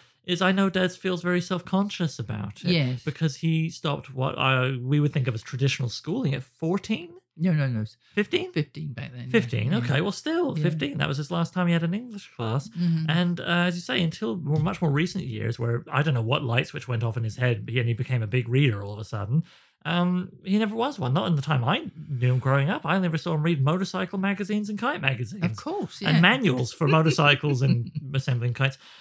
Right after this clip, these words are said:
Speaker 1: Um, so it's been this really cool thing where we've connected over it.
Speaker 2: Yes,
Speaker 1: Um,
Speaker 2: yes.
Speaker 1: and I've loved to help him, but it reached a point in the spring where I just stopped bugging him about it because Dad loves to start things, as you know.
Speaker 2: Yes.
Speaker 1: And then it becomes this job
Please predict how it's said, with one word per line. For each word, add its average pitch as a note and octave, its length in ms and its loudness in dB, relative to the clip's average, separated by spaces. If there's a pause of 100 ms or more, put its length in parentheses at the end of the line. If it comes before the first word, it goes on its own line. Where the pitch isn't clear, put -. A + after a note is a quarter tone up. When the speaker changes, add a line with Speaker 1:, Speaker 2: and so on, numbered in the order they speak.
(140)
Speaker 1:
Um, E3 520 4
so F#3 400 0
it's - 140 -6
been B3 140 -4
this C#4 140 -8
really F#4 160 0
cool A3+ 200 -8
thing A3+ 200 -4
where F3+ 120 2
we've D#3 160 2
connected E3 480 0
over G#2+ 300 -2
it. F3 160 4
Speaker 2:
Yes, E3+ 320 8
Speaker 1:
Um, E3+ 100 2
Speaker 2:
yes. D3 400 0
Speaker 1:
and E3+ 180 2
I've F3+ 160 4
loved F#3 260 0
to G#3+ 80 -4
help F3 280 -2
him, A#2+ 140 -4
but - 160 -2
it E3+ 140 2
reached A3+ 200 -6
a - 40 -8
point E3 320 0
in C#3 60 0
the C3+ 100 2
spring G3 360 0
where C3 140 2
I D3+ 80 4
just B3 260 -2
stopped - 360 -4
bugging G3+ 240 0
him C#3 80 4
about G#2 280 0
it - 80 -6
because C3+ 380 -4
Dad G3 320 2
loves C#3+ 320 2
to - 160 -14
start F3+ 420 -4
things, B2 500 -6 (260)
as B2 200 0
you D3 80 8
know. A2+ 340 6
Speaker 2:
Yes. C3+ 520 2
Speaker 1:
And B2+ 160 0
then E3 140 6
it F#3+ 160 0
becomes D3 400 -2
this C#3+ 320 -4 (400)
job A2+ 480 4